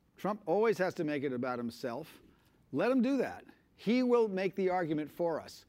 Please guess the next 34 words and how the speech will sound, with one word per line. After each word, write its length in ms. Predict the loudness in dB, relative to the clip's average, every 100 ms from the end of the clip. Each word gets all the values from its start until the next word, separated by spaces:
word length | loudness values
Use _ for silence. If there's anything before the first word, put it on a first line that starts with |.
| _ _ _ 0
We 180 | 2
have 140 | 4 0
to 80 | -4
talk 220 | -2 -2
about 200 | -2 0
what 140 | 0 0
are 40 |
we 120 | 0
gonna 160 | 0 -2
do 80 | -2
about 180 | -2
the 120 | -2 -4
economy, 480 | -4 -8 -6 -4
what 140 | -2 -2
are 40 |
we 100 | 0
gonna 120 | 0
do 100 | 0
about 180 | 0 -2
income 380 | -2 -2 -2 -4
inequality, 600 | -4 -4 -4 -4 -4 -6 -8 -20
how 200 | -6 0 2
are 60 |
we 100 | 2
gonna 160 | 2 -4
stop 300 | -2 -4 -2
the 60 | -4
Republicans 480 | -2 -2 -2 -4
from 160 | -4 -4
taking 260 | -2 -2 0
away 320 | 0 2 0
the 140 | -2
pre-existing 640 | -4 -2 0 -2 -4 -2 0
condition, 560 | 0 0 -2 -4 -4